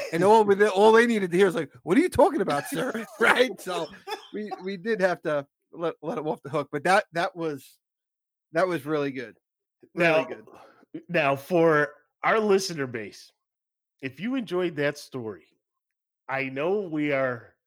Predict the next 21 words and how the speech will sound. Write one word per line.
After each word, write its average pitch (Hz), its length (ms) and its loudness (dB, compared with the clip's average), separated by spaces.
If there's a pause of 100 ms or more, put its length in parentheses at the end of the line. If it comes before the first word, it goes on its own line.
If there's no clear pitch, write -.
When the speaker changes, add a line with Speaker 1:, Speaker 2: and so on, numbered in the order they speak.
(320)
Speaker 2:
a 110 80 -10
few 170 260 -12
months 165 300 -6
away, 127 500 -6 (920)
but 123 180 -6
just 147 340 -4
wait. 127 300 -4 (760)
We 147 200 0
have 156 240 -4
the 143 80 -8
story 185 640 -2 (100)
of 143 180 -4 (140)
all 160 360 2
stories. 151 600 -4
Speaker 1:
Yes, 208 280 0
we 156 80 -8
Speaker 2:
The 147 100 -8
Speaker 1:
do. 123 40 -10
Speaker 2:
practical 208 640 -6
joke 185 500 -4
of 185 220 -2